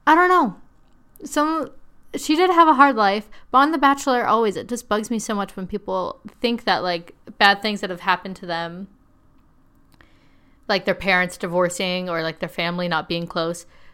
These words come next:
is, like, a mark against them. 'Cause that's just, like, so not true, you know?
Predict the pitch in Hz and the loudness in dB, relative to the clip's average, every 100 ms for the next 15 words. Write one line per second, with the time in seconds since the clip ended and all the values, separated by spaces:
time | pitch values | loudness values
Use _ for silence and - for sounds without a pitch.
0 | - - 185 190 185 196 180 180 185 165 | -12 -6 -2 -2 -2 -2 0 0 -2 -6
1 | 156 - - - - 226 262 294 285 294 | -6 -8 -12 -12 -8 -4 -4 -4 -8 -8
2 | - 233 233 - - - - - - 226 | -4 -4 -6 -8 -16 -16 -20 -18 -6 -2
3 | 214 247 | 0 -2